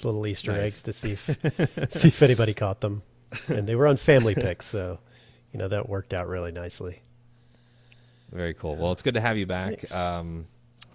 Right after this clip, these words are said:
Speaker 2: what's everybody drinking tonight? What do you got, Raj?
Speaker 1: Got a, uh, Florida beer right here, a little local Tampa brewery,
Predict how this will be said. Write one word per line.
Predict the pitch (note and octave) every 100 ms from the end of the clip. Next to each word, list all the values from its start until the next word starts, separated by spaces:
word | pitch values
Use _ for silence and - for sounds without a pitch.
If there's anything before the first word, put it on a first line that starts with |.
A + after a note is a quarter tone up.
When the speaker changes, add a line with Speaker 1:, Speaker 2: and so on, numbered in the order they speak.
| -
Speaker 2:
what's | - A2
everybody | B2 B2 A#2+
drinking | G#2+ A2 G#2+ F#2
tonight? | F2 D#2+ D2+ - - - -
What | G#2
do | G2
you | F#2+
got, | E2+
Raj? | D#2 D#2 - - - - - - -
Speaker 1:
Got | G#2 F#2
a, | F2+ F#2
uh, | F2 F2
Florida | - C3 C3 G#2
beer | F#2 F2+ F2+ F#2
right | F#2+
here, | G2+ G#2+ A#2+ A#2+
a | B2
little | A2+ A2 G#2+
local | A2 A2 A2
Tampa | G2+ - G#2 G#2+ A2
brewery, | G#2+ G#2 G#2+ G#2 G#2 G#2